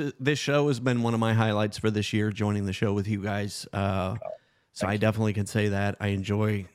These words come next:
Speaker 1: I enjoy this. Again, we're gonna take a couple weeks off. We're gonna come back in the new year. Uh, but I appreciate hanging out with you guys, and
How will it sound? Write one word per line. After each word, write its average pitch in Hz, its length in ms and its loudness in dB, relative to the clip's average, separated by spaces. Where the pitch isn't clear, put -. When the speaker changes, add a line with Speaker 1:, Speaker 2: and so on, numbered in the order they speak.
Speaker 1:
I 101 140 -2
enjoy 110 320 2
this. 117 280 0
Again, 107 340 -2
we're 113 100 0
gonna 117 120 0
take 113 180 -2
a - 40 -4
couple 113 180 0
weeks 107 220 0
off. 110 280 2
We're 113 80 -6
gonna 104 120 0
come 104 160 -6
back 101 240 -2
in 104 80 0
the 98 80 0
new 104 120 0
year. 107 440 0
Uh, 101 280 -2
but 104 160 -2
I 107 40 2
appreciate 107 460 0
hanging 104 300 0
out 104 160 0
with 98 120 -6
you 104 120 -2
guys, 104 420 0
and 98 200 -6